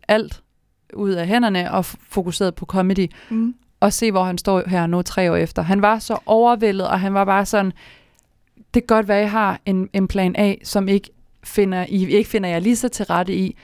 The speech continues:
Speaker 2: Ja.
Speaker 1: men prøv dog at gå efter jeres plan B. Hvorfor ikke prøve det?"
Speaker 2: Ja.
Speaker 1: Det kan sagtens ske.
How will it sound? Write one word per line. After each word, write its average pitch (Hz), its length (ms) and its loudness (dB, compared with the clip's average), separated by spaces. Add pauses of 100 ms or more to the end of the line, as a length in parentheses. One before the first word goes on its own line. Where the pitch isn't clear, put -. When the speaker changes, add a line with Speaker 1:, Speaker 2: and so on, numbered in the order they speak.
(100)
Speaker 2:
Ja. 220 180 -10
Speaker 1:
men 190 100 0
prøv 220 320 2
dog 165 200 -4
at 170 140 -10
gå 202 220 2
efter 170 240 -4
jeres 165 160 -4
plan 170 220 -2
B. - 40 -2
Hvorfor 185 560 -2 (120)
ikke 185 300 -4
prøve 185 300 -4
det?" 165 160 -8 (340)
Speaker 2:
Ja. 214 120 -4 (340)
Speaker 1:
Det 220 80 0
kan 233 80 -2
sagtens 262 220 -2
ske. - 260 -20